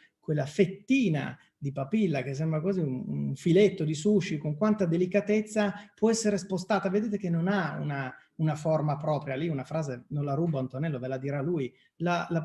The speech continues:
la, la gengiva è, è, è lì in modo molto modellabile e plastico che si adatta e si appoggia sulle forme protesiche. Non appena gliele togliete, quella forma sparisce ne-, in tempo zero, pochi minuti. Quando prendete l'impronta, il tecnico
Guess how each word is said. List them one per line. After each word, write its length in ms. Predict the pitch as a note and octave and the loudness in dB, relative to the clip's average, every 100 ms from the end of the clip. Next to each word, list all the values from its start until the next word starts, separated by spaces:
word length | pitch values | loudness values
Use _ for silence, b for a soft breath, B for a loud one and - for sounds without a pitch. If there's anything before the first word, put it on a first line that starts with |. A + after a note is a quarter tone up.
| G3+ | -2
la, 280 | D#3+ D3 C#3+ | -2 -2 0
la 160 | D#3+ | 0
gengiva 760 | F3 G3 D#3 B2+ B2+ D3 - _ - | 2 2 2 -2 -4 -8 -10 _ -6
è, 280 | E3+ E3+ F3 - - | -4 -4 -6 -14 -10
è, 280 | - F3 F3 | -2 0 2
è 80 | F#3 | 4
lì 380 | G3+ A#3+ F3+ D3+ | 6 6 4 2
in 60 | |
modo 240 | E3+ F#3 D3+ | 0 2 2
molto 340 | F3+ A#3 A3 | 4 4 4
modellabile 680 | E3 D3 D3 E3 F3 C#3 D#3 | 2 2 0 0 0 -2 -4
e 40 | |
plastico 540 | D#3+ G3 G#3 - A3+ A3 | -2 -2 -2 -4 -6 -4
che 100 | F#3 | -4
si 180 | F#3 | 2
adatta 460 | G3+ F#3 A#2 - - | 2 4 0 -4 -6
e 60 | D#3+ | -6
si 160 | - | -2
appoggia 340 | G#3+ A3 A3+ A3 | -4 0 0 0
sulle 220 | G3 F3 | 0 0
forme 260 | F3+ F3+ | 0 0
protesiche. 560 | E3+ E3+ D#3+ C#3 C3+ - B B | 0 -2 -2 -4 -4 -8 B B
Non 140 | A#3+ B3+ | 4 4
appena 300 | A#3+ D4 C4+ | 2 0 2
gliele 260 | F3+ E3+ | 4 4
togliete, 640 | E3+ E3 D3 C3 D3 D3 - _ _ | 2 0 0 -2 -4 -10 -12 _ _
quella 260 | - A#3 A#3 | -2 0 0
forma 500 | - C3+ C#3 C#3+ - | 0 0 0 -4 -8
sparisce 720 | - - A#3 B3+ G#3+ - C3 - | -16 -4 0 2 2 0 -8 -8
ne-, 260 | D#3 E3+ - | -6 -6 -6
in 140 | F3+ | -6
tempo 360 | - A3 G#3+ E3 | 2 2 4 0
zero, 420 | D3+ G#3 E3 D3 | 2 2 2 0
pochi 260 | A3 G#3+ G#3 | -2 -2 2
minuti. 360 | G3+ G3 D3 | 2 2 0
Quando 200 | D3 G3+ | -2 0
prendete 320 | F#3+ D#3+ F#3+ | 0 -2 0
l'impronta, 440 | F3+ D#3+ D#3+ C#3+ D#3+ | -2 -2 -2 -2 -4
il 120 | E3+ | -4
tecnico 580 | E3+ C#3 D3 D3+ D3 | -6 -6 -4 -4 -4